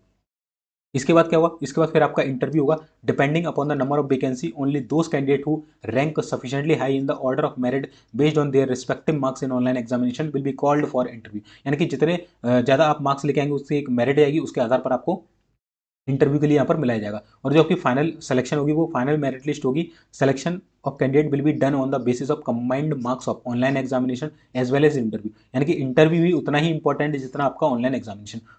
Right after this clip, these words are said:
दोनों के मार्क्स यहाँ पर जुड़ने वाले हैं, ओके, ये हो जाएगा। इसके अलावा एक मेडिकल एग्जामिनेशन होगा, छोटा सा होता है वो, तो नॉर्मल होता है, कोई दिक्कत की बात नहीं है। कैसे अप्लाई कर सकते हैं, इसकी एलआईसी की वेबसाइट पर जाके आप अप्लाई कर सकते हैं। फोटोग्राफ वगैरह किस तरीके से लगाना है, यहाँ पर देख सकते हैं। एप्लीकेशन फीस की बात कर रहे हैं, फीस कितनी रखी गई है,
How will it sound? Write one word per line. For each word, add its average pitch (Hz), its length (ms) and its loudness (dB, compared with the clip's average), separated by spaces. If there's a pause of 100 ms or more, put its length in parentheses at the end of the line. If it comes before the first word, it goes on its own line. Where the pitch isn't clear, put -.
(120)
दोनों 151 220 4
के 165 140 -2
मार्क्स 139 320 0
यहाँ 123 120 -2
पर 107 140 0 (320)
जुड़ने 127 280 4
वाले 101 200 -4
हैं, 104 80 -12
ओके, - 180 -4 (400)
ये 127 60 0
हो 131 80 6
जाएगा। 117 220 2
इसके 139 180 -2
अलावा 160 360 4
एक 156 140 0
मेडिकल 135 380 2
एग्जामिनेशन 139 440 0
होगा, 143 160 -4 (120)
छोटा 135 240 2
सा 131 100 -2
होता 127 200 0
है 151 60 0
वो, 180 60 -4
तो 175 160 -6
नॉर्मल 123 320 2
होता 117 140 -4
है, 151 40 -6
कोई 151 120 -2
दिक्कत 113 260 -6
की 123 100 -8
बात 110 280 -6 (260)
नहीं 127 180 0
है। 120 60 0
कैसे 143 260 0
अप्लाई 151 220 2
कर 151 100 -2
सकते 147 240 -8
हैं, 151 40 -6
इसकी 165 220 -2 (300)
एलआईसी 127 240 0
की 147 80 -2
वेबसाइट 135 360 -2
पर 135 80 -4
जाके 131 200 0
आप 131 200 -2
अप्लाई 127 200 -6
कर 143 80 -4
सकते 135 220 -8
हैं। 165 60 -10 (260)
फोटोग्राफ 151 400 4
वगैरह 147 220 0
किस 147 180 -2
तरीके 131 220 -2
से 135 80 0
लगाना 131 220 0
है, 131 60 0
यहाँ 123 120 -4
पर 127 120 -6
देख 131 140 -2
सकते 143 220 -8
हैं। 151 60 -12 (300)
एप्लीकेशन 170 420 0
फीस 160 280 0
की 165 100 -2
बात 151 200 2
कर 151 60 2
रहे 151 80 -2
हैं, 147 60 -8
फीस 147 160 -4
कितनी 151 240 -4
रखी 135 180 -2
गई 139 100 -2
है, 151 140 -4